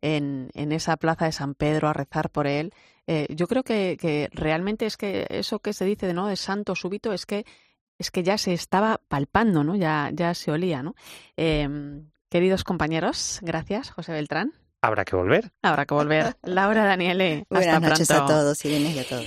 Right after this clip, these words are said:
Speaker 1: Y nos vamos a ir recordando, pues, a quien para muchos fue el papa de la familia, para otros el papa de los jóvenes,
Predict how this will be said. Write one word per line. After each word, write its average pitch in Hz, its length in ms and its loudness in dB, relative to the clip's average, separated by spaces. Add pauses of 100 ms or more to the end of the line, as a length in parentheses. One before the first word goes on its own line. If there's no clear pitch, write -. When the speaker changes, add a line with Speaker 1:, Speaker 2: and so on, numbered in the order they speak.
(120)
Speaker 1:
Y 233 340 4
nos 226 140 4
vamos 220 220 2
a 294 40 6
ir 269 80 4
recordando, 240 560 4
pues, 208 220 2
a 165 60 2
quien 165 180 0
para 151 180 2
muchos 170 300 2
fue 185 120 4
el 180 60 0
papa 165 260 4
de 165 60 4
la 165 80 4
familia, 160 560 2
para 151 220 2
otros 160 360 0
el 151 80 -2
papa 170 280 2
de 165 60 2
los 147 180 0
jóvenes, 165 480 0